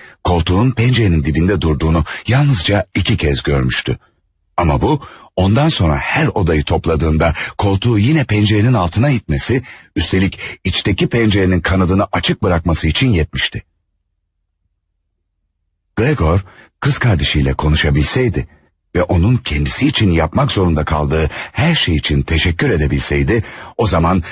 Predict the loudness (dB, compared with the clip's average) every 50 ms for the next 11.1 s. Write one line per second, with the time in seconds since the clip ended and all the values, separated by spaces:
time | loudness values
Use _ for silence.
0 | -14 -6 -4 -2 0 0 2 0 0 0 0 0 0 0 0 0 0 0 0 0
1 | -2 0 0 0 0 2 0 0 -2 -2 -2 -2 0 2 2 2 2 2 2 2
2 | 0 0 0 -2 0 0 0 0 0 -2 -2 -4 -6 -8 -8 -10 -12 -12 -12 _
3 | _ _ _ _ _ _ _ _ _ _ _ _ _ _ _ _ -2 -2 0 0
4 | 0 0 0 2 2 2 2 2 2 0 0 -2 -4 -10 -18 -20 -20 _ _ -2
5 | 0 2 2 2 2 2 0 0 0 0 0 0 2 2 2 2 0 0 0 -2
6 | -2 0 0 0 0 0 0 -2 -2 -2 -2 -2 -2 -4 -4 -2 -2 -2 -2 -2
7 | -4 -6 -10 -14 -16 -18 _ _ _ _ _ _ _ _ _ _ _ _ _ _
8 | _ _ _ _ _ _ _ _ _ _ _ -4 -2 -2 -2 -2 -2 -2 0 0
9 | 0 0 0 0 0 0 -2 -4 -10 -18 -18 -6 -2 0 2 2 2 2 2 0
10 | 0 -2 -4 -4 -4 -4 -4 -2 0 2 2 2 2 2 2 2 2 2 2 0
11 | 0